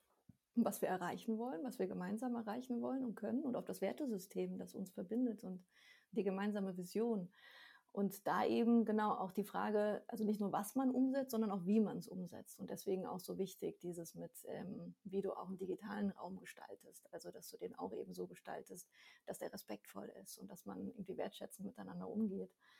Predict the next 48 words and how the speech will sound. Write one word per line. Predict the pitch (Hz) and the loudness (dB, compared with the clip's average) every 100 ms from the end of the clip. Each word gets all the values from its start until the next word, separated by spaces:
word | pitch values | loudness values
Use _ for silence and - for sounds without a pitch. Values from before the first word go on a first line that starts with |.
| - - - _ | -20 -20 -20 _
Und | 202 196 | 0 2
das | 208 | 2
ist | 302 | 0
tatsächlich | - 254 262 254 233 | 0 2 4 4 6
was, | 240 254 - | 6 4 0
da, | 220 220 220 214 - - _ | 0 4 4 2 -4 -14 _
ja, | 202 214 185 - - | 2 2 0 -6 -6
also | 190 | -4
da | 185 185 214 208 - _ - - - - - | 2 2 2 0 -8 _ -20 -20 -20 -12 0
kann | 202 | 2
ich | 202 | 2
echt | 214 208 | 0 0
sagen, | 208 220 208 | 0 2 2
dass | 208 | 0
uns | 190 | -4
das | 196 196 - 226 | -6 -8 -10 -6
auf | - | 2
jeden | 208 202 | 2 4
Fall | 196 | 2
gut | 190 202 | 0 0
gelungen | 185 208 254 - | 0 4 4 2
ist. | 208 202 - 190 | -2 -6 -8 -6
Also, | 185 185 | -4 -2
weil | 180 220 214 185 - - - _ - | -2 -4 -4 -6 -12 -20 -20 _ 2
da | 180 | 4
hör | 202 208 | 8 8
ich | 202 - 214 | 6 2 4
nur | 220 233 | 8 10
die | 208 196 | 8 6
ganze | 196 202 | 4 0
Zeit, | 202 214 208 202 | 0 0 0 0
dass | 190 | -2
man, | 202 196 196 - | 0 2 0 0
ähm, | 196 190 196 190 196 - - | 0 2 0 0 -4 -6 -6
schöne | - 254 233 | 6 8 8
Geschichten | 190 214 202 - 170 | 8 6 2 2 -4
erlebt, | 143 175 180 175 - | -2 2 2 0 -6
also | 170 170 | -4 -2
dass | - 180 | -2 -2
die | 190 190 | -2 0
Leute | 180 185 190 | 4 2 4
wertschätzend | 185 190 - - 175 | 2 2 -4 -6 -6
miteinander | 165 156 160 175 | -6 -6 -4 -4
umgehen. | 190 185 170 170 | -4 -4 -4 -4
Und | 170 | -6
wir | 165 170 | -6 -8
hatten | - 170 | -6 -4
auch | 170 | -4